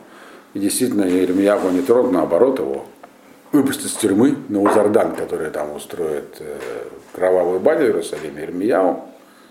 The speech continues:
с почетом освободит из тюрьмы. Вот. И Беэт Цара — это когда тебя захватят,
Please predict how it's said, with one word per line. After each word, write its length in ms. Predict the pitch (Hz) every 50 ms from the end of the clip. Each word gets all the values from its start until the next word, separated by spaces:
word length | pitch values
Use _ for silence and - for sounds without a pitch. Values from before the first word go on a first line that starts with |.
| - - -
с 80 | -
почетом 520 | - - - 85 - - 139 139 - 107 98
освободит 380 | 82 - - 82 85 95 92
из 140 | 87 85 -
тюрьмы. 420 | - - 67 62 62 62 60 62 - - - _ - - - - - - - - - - - - - _
Вот. 400 | - 104 101 107 113 120 123 123 - - - - - - - - - - - - - - - - - - -
И 80 | - 98
Беэт 360 | 101 101 117 123 127 127 127 -
Цара — 380 | - 135 139 185 233 220 175 135
это 180 | 120 104 110
когда 220 | 107 110 107 117 110
тебя 260 | - - 104 110 107
захватят, 480 | 95 117 - - 117 120 101 - 92